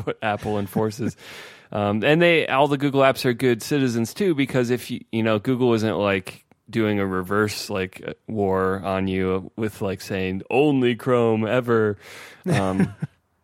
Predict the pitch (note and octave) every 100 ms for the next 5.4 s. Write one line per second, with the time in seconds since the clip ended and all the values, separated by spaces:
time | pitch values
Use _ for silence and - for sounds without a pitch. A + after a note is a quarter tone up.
0 | _ _ _ _ _ _ _ - C3 C#3+
1 | C#3 A#2 C3 B2+ G#2+ G#2 G2+ G2 F#2+ F#2
2 | F#2+ G2+ G#2+ A2+ A2 A2 G#2+ G#2+ A2 G#2+
3 | C#3 C3 C3+ - C3 B2+ B2 B2 - G#2+
4 | G#2 A2 G#2+ G2 A2+ G#2+ A2 A2 A#2 A2
5 | A2 G2+ G2+